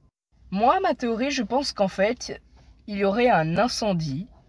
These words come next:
qui aurait ravagé la maison de Granny, ce qui explique pourquoi elle est dans un sale état. Ah non, ça c'est juste parce que, ben, parce qu'elle est plutôt jeune, la maison non plus. Mais, mais c'est, mais quand même. Alors, ce qui me fait penser ça, déjà, mis à part l'état de la maison, c'est aussi, regardez Granny.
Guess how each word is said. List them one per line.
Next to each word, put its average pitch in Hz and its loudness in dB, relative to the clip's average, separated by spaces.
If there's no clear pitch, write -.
qui - -4
aurait 196 2
ravagé 220 2
la 196 4
maison 185 0
de 185 -2
Granny, 156 0
ce - -16
qui 147 -6
explique 170 -8
pourquoi 156 -2
elle 156 -2
est 147 -2
dans 135 -4
un 127 -6
sale 143 -6
état. 170 -2
Ah 175 0
non, 170 0
ça 156 -6
c'est 170 -6
juste 170 -4
parce 156 -4
que, 151 -6
ben, 139 -4
parce - -12
qu'elle 151 -8
est 139 -4
plutôt - -12
jeune, 151 -4
la 135 -6
maison 135 -6
non 131 -14
plus. - -20
Mais, 131 -20
mais 170 -18
c'est, 143 -10
mais 151 -6
quand 214 6
même. 147 0
Alors, - -2
ce - -4
qui 311 -4
me 277 0
fait 294 -2
penser 254 -2
ça, 254 4
déjà, 208 4
mis 165 -2
à 165 -2
part 180 0
l'état 160 -4
de 156 -4
la 156 -2
maison, 170 -4
c'est 247 -8
aussi, 170 0
regardez 185 2
Granny. 185 0